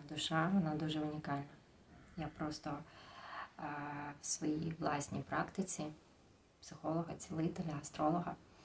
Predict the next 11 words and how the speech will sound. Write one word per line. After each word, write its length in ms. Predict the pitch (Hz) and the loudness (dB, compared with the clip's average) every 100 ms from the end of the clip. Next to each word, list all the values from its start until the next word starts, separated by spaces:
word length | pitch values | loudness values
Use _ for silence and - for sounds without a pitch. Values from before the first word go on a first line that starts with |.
| - - - - - - - - | -20 -20 -20 -20 -20 -20 -20 -12
е, 40 | 151 151 147 151 147 147 147 143 - - - - - - - | -6 -4 -2 -2 -4 -10 -14 -16 -20 -20 -20 -20 -20 -20 -18
навіть 380 | - - - - | -16 -14 -16 -14
H 220 | - - | -12 -4
R, 240 | 156 160 156 - - - | 0 0 -2 -8 -20 -8
я 400 | 160 151 151 143 - - - - - - - - - | -2 0 -2 -6 -12 -18 -20 -20 -20 -20 -20 -20 -8
стільки 640 | - - 170 180 180 160 | -6 -2 2 2 2 0
багато 460 | 151 160 156 160 | 0 2 2 2
унікальних 520 | 156 156 160 160 156 151 - - - | -2 -2 0 0 0 -6 -10 -20 -6
душ 340 | 156 160 202 - - - | -2 0 0 -4 -14 -12
бачила 460 | 170 160 180 - 185 - - - - - - - - | -4 -2 -2 -6 -8 -10 -18 -20 -20 -20 -20 -20 -4
і 280 | 165 156 | 0 0